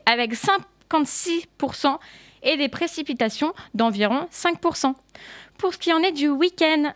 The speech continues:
le soleil sera également avec des températures de seize à vingt-six degrés samedi.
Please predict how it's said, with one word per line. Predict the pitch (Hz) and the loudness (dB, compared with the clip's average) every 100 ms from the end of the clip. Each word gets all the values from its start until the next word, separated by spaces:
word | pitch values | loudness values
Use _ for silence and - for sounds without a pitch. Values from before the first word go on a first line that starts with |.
| - | -2
le | 240 | -2
soleil | 247 262 269 302 | 2 2 2 0
sera | - 202 208 | -2 2 2
également | 208 220 220 247 - - - | 2 2 2 0 -4 -8 -2
avec | 196 208 | 0 2
des | 196 | 0
températures | 208 214 226 208 214 226 | 0 0 2 2 0 -2
de | 202 180 | -2 -2
seize | - 349 262 - | 0 0 0 0
à | 185 | 0
vingt-six | 190 185 381 427 - - 415 | 0 2 2 2 0 -4 -2
degrés | 359 262 285 | 0 2 2
samedi. | 277 269 240 190 220 | 0 0 0 0 -4